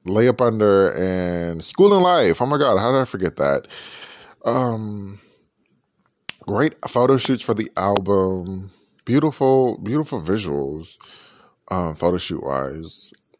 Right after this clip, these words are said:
And I didn't even realize, you know, the designer she used on that, um, photo shoot, she eventually used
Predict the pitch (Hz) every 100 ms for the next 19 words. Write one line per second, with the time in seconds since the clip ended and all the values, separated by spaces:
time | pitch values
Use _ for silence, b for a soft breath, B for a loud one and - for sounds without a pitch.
0 | _ _ _ _ _ _ - 95 98 98
1 | 98 - - 127 131 123 117 101 107 110
2 | 98 - 104 92 82 95 90 107 113 92
3 | 87 104 90 85 110 104 90 85 - b
4 | b b b b b _ - 92 95 95
5 | 92 85 - 78 78 76 73 - 156 151
6 | 101 87 80 - 110 98 - 110 107 110
7 | 107 98 90 90 92 90 85 -